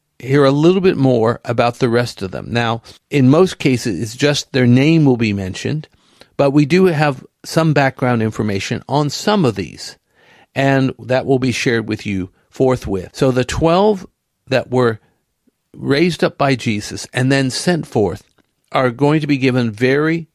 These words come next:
very specific commission. They are not gonna go to the way of the Gentiles.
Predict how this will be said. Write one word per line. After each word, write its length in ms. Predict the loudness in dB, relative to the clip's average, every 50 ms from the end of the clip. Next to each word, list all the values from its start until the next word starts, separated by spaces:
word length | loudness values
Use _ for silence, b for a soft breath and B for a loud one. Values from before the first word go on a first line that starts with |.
| _
very 380 | -6 -2 0 0 0 0 -2 -4
specific 840 | -6 -10 _ -8 -8 -6 -4 -4 -4 -4 -4 -6 -6 -8 _ _
commission. 580 | -6 -4 -2 0 0 -2 -4 -6 -8 -12 -14 -16 -20 _ _ -2
They 180 | 0 2 2
are 100 | 2 2
not 320 | 2 2 0 0 -2 -2 -2
gonna 200 | 0 0 0 0
go 460 | 2 2 2 2 2 0 -2 -4 -8 _ _ _ _ _ _ _ _ _
to 120 | -2 0
the 100 | 0 2
way 180 | 2 2 2 2
of 140 | 2 2 0
the 100 | 0 0
Gentiles. 800 | 0 0 0 -2 -2 -2 -2 -2 -2 -2 -4 -4 -6 -12 -18